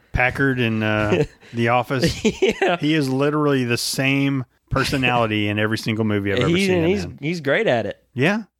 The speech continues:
Speaker 2: You gotta give him props.
Speaker 1: Like a chauvinistic a-hole.
Speaker 2: <laughs> Yeah. Who's always that, like,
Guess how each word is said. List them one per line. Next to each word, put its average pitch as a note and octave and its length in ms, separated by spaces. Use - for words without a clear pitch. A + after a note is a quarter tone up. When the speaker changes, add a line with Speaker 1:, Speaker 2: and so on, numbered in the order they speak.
Speaker 2:
You B2+ 80
gotta D3+ 180
give D#3 140
him D3 120
props. D#3 300
Speaker 1:
Like G2+ 40
a G2 40
chauvinistic A#2+ 880
a-hole. G2 540
Speaker 2:
<laughs> - 60
Yeah. - 360
Who's E3 160
always D#3+ 380
that, D3+ 180
like, B2+ 360